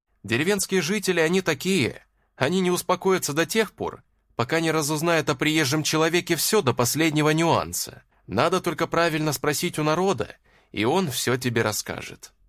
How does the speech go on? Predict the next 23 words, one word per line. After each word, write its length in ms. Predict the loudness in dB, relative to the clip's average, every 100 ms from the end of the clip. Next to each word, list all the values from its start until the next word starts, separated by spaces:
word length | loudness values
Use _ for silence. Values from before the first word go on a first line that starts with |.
| _ _
Да, 340 | -2 2 2 0
действительно, 800 | 0 -2 -2 -4 -4 -8 -10 -14 _ _ _
недавно 480 | -4 -2 0 0 0
в 40 | -2
Красухе 440 | -2 -2 -2 -2
побывали 480 | -2 0 0 2 0
чужие 460 | 0 0 2 2
люди. 400 | 2 0 -2 -8 -16 _ _ _
Их 240 | -2 -2 0
было 240 | 0 0
двое. 460 | 0 -2 -2 -4 -16 _ _ _ _
Оба 220 | 0 2
молодые 440 | 2 4 2 2 0
мужчины, 680 | 0 0 -2 0 0 -4 -6
вежливые, 720 | 0 0 0 0 0 -2 -4 -6
обходительные. 960 | -6 -2 -2 -2 -4 -6 -8 -8 -12 -18 _ _ -4
Одеты 400 | -2 0 -2 0
не 120 | 0
по-деревенски. 840 | 0 2 2 2 0 -2 -8 -14 -20 _
Такой 340 | -4 -2 0 0
одежды 360 | 2 -2 0
и 40 | 0
обуви 520 | 0 0 0 -2 -12